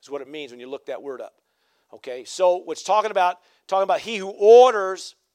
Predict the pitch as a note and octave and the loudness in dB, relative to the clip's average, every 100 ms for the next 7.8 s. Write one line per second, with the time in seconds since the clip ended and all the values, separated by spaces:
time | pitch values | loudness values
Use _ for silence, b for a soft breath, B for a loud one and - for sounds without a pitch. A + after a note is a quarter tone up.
0 | _ - E3 D#3+ A#3 A3 G3 D#3+ G#3+ G#3+ | _ -18 -14 -8 -6 -6 -8 -2 0 0
1 | G3+ F#3 - G#3 G#3 A3+ A3 G3 - - | -2 -8 -10 -2 4 4 4 -2 -6 -6
2 | G#3 G#3 G3 F#3 - - A#3+ A3+ - C#3 | -2 0 -2 -8 -8 -6 -6 -8 -14 -18
3 | _ _ _ _ - C4 A3+ A3 - A3+ | _ _ _ _ -12 -8 -8 -8 4 8
4 | B3 C4+ A#3 G#3+ G3+ F3 F3+ A#3 B3+ A#3+ | 10 10 6 -2 -4 -6 0 2 2 0
5 | A3+ - G3+ E3 G3+ - C#4+ D#4 D4 B3 | -8 -10 -10 -8 -8 0 4 4 4 -2
6 | G3+ E3+ A#3 C4+ - - A#3 A#3+ A#3 G#3 | -6 2 6 6 4 -2 4 4 4 2
7 | A#3 A3+ G#3+ G#3+ - A#3 G3+ C#3 | 2 2 -4 -12 -6 -2 -2 -4